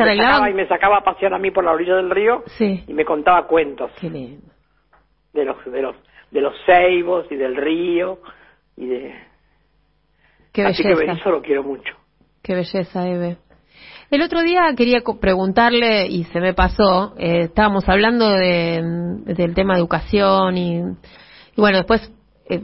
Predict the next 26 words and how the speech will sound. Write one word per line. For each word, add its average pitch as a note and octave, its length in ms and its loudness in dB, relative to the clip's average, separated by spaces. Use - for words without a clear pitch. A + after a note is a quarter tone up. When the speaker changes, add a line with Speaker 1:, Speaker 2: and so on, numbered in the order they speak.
Speaker 2:
fuimos G#3 220 4
por F#3 140 2
otro F#3+ 160 0
lado, G#3 400 4
que F#3+ 80 -6
nos F#3+ 120 -2
pasa, G#3+ 340 0
¿no? G#3 160 2
Nos G3+ 100 2
pasa G#3+ 280 0
los G3 120 0
viernes, C#4 380 0
<laughs> D4 160 -4
decimos D4 400 0
que C#4+ 80 -2
vamos C4 160 2
a B3 40 -2
ir A3+ 60 -4
por B3 100 2
un B3 60 2
lado C4+ 160 4
y C#4 40 2
vamos A#3+ 200 2
para A3+ 180 2
otro. A3+ 120 2
Speaker 1:
Queremos A3 160 4